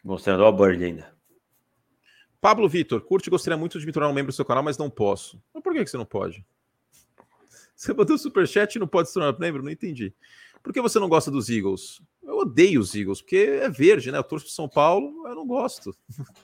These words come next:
Speaker 1: É verdade. É
Speaker 2: Como
Speaker 1: verdade.
Speaker 2: assim eu não gosto dos Eagles, cara? Dave, você lembra dois mil e dezessete, o que eu pilhava esse time?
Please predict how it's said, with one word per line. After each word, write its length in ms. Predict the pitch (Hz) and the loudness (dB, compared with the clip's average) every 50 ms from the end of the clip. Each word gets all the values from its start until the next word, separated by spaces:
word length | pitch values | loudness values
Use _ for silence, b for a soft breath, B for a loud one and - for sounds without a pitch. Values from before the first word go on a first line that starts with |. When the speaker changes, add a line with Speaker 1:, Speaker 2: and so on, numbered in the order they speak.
| _ - - _ _ | _ -20 -20 _ _
Speaker 1:
É 160 | 90 85 82 | -10 -8 -4
verdade. 380 | 82 90 92 98 95 87 87 - - - - - | -2 0 2 4 4 4 4 2 -4 -12 -18 -18
É 200 | - 90 85 82 | -16 -14 -14 -14
Speaker 2:
Como 60 | 80 | -14
Speaker 1:
verdade. 240 | 82 82 - 339 311 | -6 -4 -2 -2 0
Speaker 2:
assim 180 | 277 220 - 214 | -2 -4 -4 -6
eu 40 | 208 | -6
não 60 | 190 170 | -2 2
gosto 240 | 165 160 - 185 170 | 2 2 2 2 -4
dos 220 | 185 127 110 117 | -8 -8 -6 -6
Eagles, 340 | 139 156 139 123 127 120 123 | -6 -4 -2 0 -2 -2 -2
cara? 280 | - - 139 143 127 - - - - - 131 - _ _ _ _ - - - - - _ _ _ _ _ _ _ _ _ B B B B 339 311 277 254 B | -6 -4 -4 -4 -4 -4 -8 -14 -18 -18 -18 -18 _ _ _ _ -18 -18 -18 -20 -20 _ _ _ _ _ _ _ _ _ B B B B -12 -14 -16 -14 B
Dave, 300 | 151 143 226 247 233 190 | 0 2 4 4 4 2
você 120 | 175 - - | 2 6 6
lembra 200 | 226 269 277 233 | 6 6 8 8
dois 160 | 190 180 147 | 8 8 8
mil 80 | 156 | 6
e 40 | 170 | 2
dezessete, 440 | 139 143 147 123 - - 160 151 - | 4 4 4 6 6 6 6 6 4
o 20 | |
que 80 | - - | 4 4
eu 80 | 226 233 | 4 4
pilhava 420 | - 180 165 147 151 160 165 - | 6 4 6 8 10 10 10 8
esse 140 | 226 - 143 | 4 0 -4
time? 440 | - - 180 160 147 123 110 104 | -6 -4 -4 -4 -2 -4 -6 -8